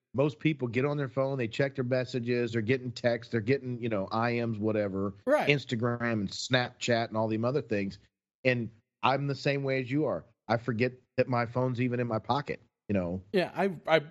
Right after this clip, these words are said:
Speaker 1: So
Speaker 2: I don't even wanna mess with it, you know? It's just like,
Speaker 1: Right.
Speaker 2: yeah, let's just have some fun. Let's just enjoy
Speaker 1: Right.
Speaker 2: life. You know, the phone is not life.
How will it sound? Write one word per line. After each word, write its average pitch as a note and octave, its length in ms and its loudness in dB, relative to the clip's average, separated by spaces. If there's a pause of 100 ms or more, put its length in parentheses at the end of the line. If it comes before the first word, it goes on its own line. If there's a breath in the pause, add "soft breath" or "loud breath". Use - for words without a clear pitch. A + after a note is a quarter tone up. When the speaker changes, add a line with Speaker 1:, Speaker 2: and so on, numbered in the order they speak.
Speaker 1:
So G3 100 6
Speaker 2:
I D#3+ 100 6
don't G#3 140 2
even E3+ 240 2
wanna G#3 280 2
mess D3 280 0
with B2+ 220 0
it, G#2+ 140 -2
you C#3+ 120 0
know? D#3 240 2
It's D#3 180 -2
just D#3+ 200 -6
like, D3 240 2
Speaker 1:
Right. - 80 4
Speaker 2:
yeah, G3 200 2 (100)
let's D#3 180 -2
just - 180 -4
have A3 180 2
some F#3 160 -2
fun. F3 600 0
Let's D3+ 180 0
just G3+ 220 -2
enjoy F3 360 2
Speaker 1:
Right. D#3+ 100 2
Speaker 2:
life. D#3+ 400 0 (680)
You D3+ 100 0
know, F3+ 380 -2
the C#3+ 100 0
phone G#3 340 2
is C3+ 160 -2
not E3+ 220 0
life. D3+ 440 0